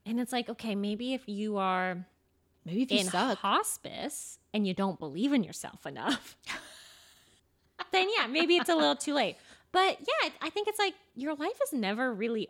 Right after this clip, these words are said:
Speaker 1: over till it's over.
Speaker 2: Yeah. So keep going. Keep learning new things. You work that pole.
Speaker 1: <laughs>
Speaker 2: You pole dance, baby.
Speaker 1: You take that trapeze class, Tammy.
Speaker 2: Yes.
Speaker 1: Okay, so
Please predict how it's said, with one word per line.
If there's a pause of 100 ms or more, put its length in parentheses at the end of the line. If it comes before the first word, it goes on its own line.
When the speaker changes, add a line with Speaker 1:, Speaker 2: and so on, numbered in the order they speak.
Speaker 1:
over (480)
till
it's
over.
Speaker 2:
Yeah. (720)
So
keep
going.
Keep
learning
new
things. (280)
You
work
that
pole.
Speaker 1:
<laughs>
Speaker 2:
You
pole
dance,
baby. (160)
Speaker 1:
You
take
that
trapeze
class,
Tammy.
Speaker 2:
Yes. (480)
Speaker 1:
Okay,
so